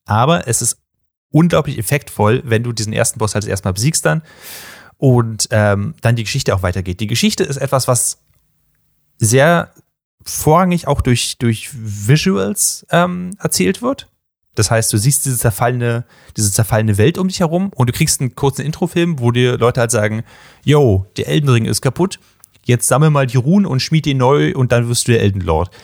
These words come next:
Es ist quasi Sauron, aber in Reverse, würde ich sagen. Ähm, und es funktioniert unglaublich cool, das über eine zerfallene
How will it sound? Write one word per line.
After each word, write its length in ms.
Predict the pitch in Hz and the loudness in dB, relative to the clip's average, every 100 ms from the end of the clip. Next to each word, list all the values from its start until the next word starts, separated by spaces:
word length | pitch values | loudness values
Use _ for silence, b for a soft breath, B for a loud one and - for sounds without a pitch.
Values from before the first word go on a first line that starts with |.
| 113 | -4
Es 140 | 135 | 0
ist 100 | 147 | 0
quasi 540 | - 131 131 135 139 131 | 2 2 4 2 2 0
Sauron, 520 | - 107 165 185 175 | 0 2 4 2 2
aber 220 | 123 123 123 | 2 2 2
in 100 | 113 | 2
Reverse, 420 | 104 92 110 - | 2 2 0 0
würde 100 | 175 | -2
ich 80 | 175 | 0
sagen. 300 | 185 196 - _ _ _ _ _ _ - | 0 -2 -10 _ _ _ _ _ _ -4
Ähm, 480 | 117 110 104 107 104 _ _ _ _ _ _ _ _ _ _ _ _ _ _ 135 | 0 2 0 -2 -10 _ _ _ _ _ _ _ _ _ _ _ _ _ _ -2
und 160 | 131 | 2
es 80 | 131 | 2
funktioniert 420 | 151 - 151 143 | 0 0 -4 -4
unglaublich 720 | 156 156 156 160 156 - _ - - | -4 0 0 0 -4 -6 _ -16 -2
cool, 220 | 175 185 | 0 2
das 140 | 147 - | 2 0
über 440 | 123 123 120 - _ - | 2 2 0 -4 _ -6
eine 520 | 123 113 104 107 - b b | -2 2 2 0 -6 b b
zerfallene 800 | - - 131 156 160 147 139 | 0 0 2 2 2 0 -4